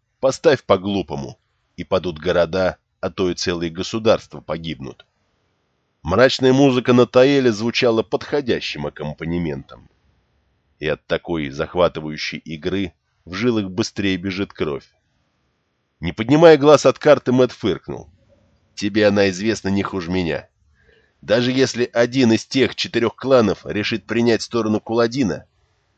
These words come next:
они накинутся на вас сзади, пока руки ваши по-прежнему будут полны шайдо.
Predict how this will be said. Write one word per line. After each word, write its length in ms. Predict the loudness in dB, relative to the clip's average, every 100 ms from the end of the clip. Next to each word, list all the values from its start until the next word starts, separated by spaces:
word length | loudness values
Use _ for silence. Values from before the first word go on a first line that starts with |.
| _
они 280 | -6 0 2
накинутся 580 | 0 0 -2 -2 -2 -2
на 140 | 0
вас 140 | 0 -2
сзади, 540 | -2 0 0 -2 -16 _ _ _ -8
пока 260 | -4 -2
руки 260 | -2 -4 -4
ваши 300 | -4 -6 -6
по-прежнему 760 | -8 -4 -4 -2 -2 -2 -4
будут 360 | -6 -8 -10 -10
полны 380 | -4 -2 0 -2
шайдо. 540 | -2 -4 -4 -8 -12